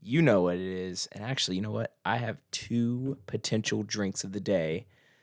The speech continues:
sitting in front of me, and I'm going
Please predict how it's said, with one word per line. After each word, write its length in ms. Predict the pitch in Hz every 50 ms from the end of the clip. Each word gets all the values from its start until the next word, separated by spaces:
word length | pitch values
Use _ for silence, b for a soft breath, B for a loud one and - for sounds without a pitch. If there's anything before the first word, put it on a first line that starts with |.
| b b b b
sitting 520 | b - - - - - 107 101 107 110 120
in 120 | 123 120
front 240 | - - 104 90 90
of 120 | 82 -
me, 300 | 73 69 69 73 69 - b b b b b b b b b b b
and 160 | - 98 98
I'm 180 | 92 95 101 101
going 600 | 104 104 98 95 98 98 95 98 98 101 -